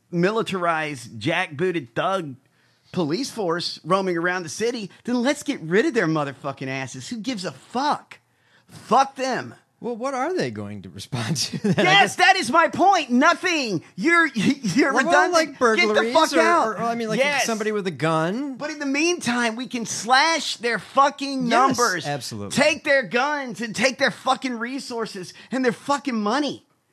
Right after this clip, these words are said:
Speaker 1: And even out the playing field when they go to fuck with people.
Speaker 2: Public health order violations.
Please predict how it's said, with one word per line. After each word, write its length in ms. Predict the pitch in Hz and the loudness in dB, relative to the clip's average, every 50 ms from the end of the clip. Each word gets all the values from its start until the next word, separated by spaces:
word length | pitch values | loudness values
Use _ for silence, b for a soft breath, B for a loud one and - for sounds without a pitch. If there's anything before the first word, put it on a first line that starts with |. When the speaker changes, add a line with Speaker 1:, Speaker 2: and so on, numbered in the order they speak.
| _ _ _ _ _ _ - | _ _ _ _ _ _ -4
Speaker 1:
And 140 | 214 233 240 - | -4 -4 -4 -4
even 280 | 247 277 311 302 302 277 | -4 -4 -2 0 2 4
out 180 | 262 269 269 220 | 4 4 4 2
the 60 | 190 | -2
playing 380 | - - 233 254 277 294 294 | -4 0 0 2 2 0 0
field 220 | 208 - 240 208 190 | -2 -2 -2 -2 -2
when 80 | 208 | -2
they 80 | 208 214 | -2 0
go 140 | 196 226 247 | 2 2 2
to 80 | 240 180 | 0 -2
fuck 340 | - - - 277 285 285 - | -4 -2 0 0 0 0 0
with 180 | 214 180 - - | -4 -4 -4 -2
people. 320 | 170 147 117 - - - | -4 -4 -4 -6 -6 -4
Speaker 2:
Public 300 | - 208 190 208 202 - | -2 -2 0 -2 -4 -2
health 300 | - 175 185 214 208 - | 0 2 2 2 2 2
order 280 | 214 170 147 139 127 110 | 0 0 0 0 -2 -2
violations. 1040 | 110 117 110 107 107 101 98 92 92 90 - - 101 85 90 110 139 139 - - | -2 -2 -2 -2 -4 -6 -8 -10 -10 -10 -10 -10 -10 -10 -10 -10 -12 -12 -14 -16